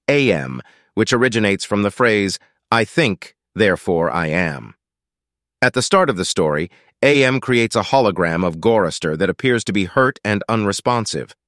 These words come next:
However, the real Gorister later appears, and the group discovers that it was just another illusion created by A M. Nimdoc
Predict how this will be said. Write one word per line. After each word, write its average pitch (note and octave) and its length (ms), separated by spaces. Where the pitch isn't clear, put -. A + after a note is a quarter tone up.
However, D#3+ 360
the C3 140
real D#3+ 400
Gorister E2+ 520
later E2+ 300
appears, E2 420
and A2 140
the A2 60
group C3 260
discovers A2 540
that A2+ 140
it - 60
was G#2+ 140
just C#3 300
another B2+ 400
illusion A2+ 480
created F#2 480
by F#2+ 200
A B2 240
M. C2 240
Nimdoc C#3 440